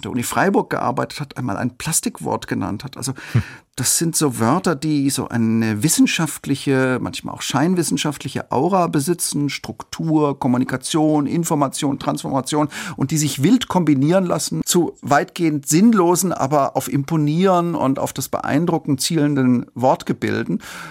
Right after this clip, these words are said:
Speaker 1: Und insofern hat dieser Ausdruck Transformation so einen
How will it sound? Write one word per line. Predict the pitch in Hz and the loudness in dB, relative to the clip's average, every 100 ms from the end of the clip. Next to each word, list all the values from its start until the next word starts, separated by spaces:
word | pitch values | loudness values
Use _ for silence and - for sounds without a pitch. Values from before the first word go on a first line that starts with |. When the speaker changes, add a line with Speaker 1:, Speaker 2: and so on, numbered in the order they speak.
| - | -18
Speaker 1:
Und | - 127 135 135 - - | -2 2 4 2 -2 -4
insofern | - 123 175 156 | -4 -4 -2 0
hat | 143 143 | 0 -2
dieser | 127 - | -2 -2
Ausdruck | - - 147 | -4 -6 -8
Transformation | - 262 - 135 123 - - 113 113 143 160 151 - _ | -2 -2 0 0 0 -4 -4 -2 0 0 0 -2 -6 _
so | - - | -12 -4
einen | 117 113 | 0 0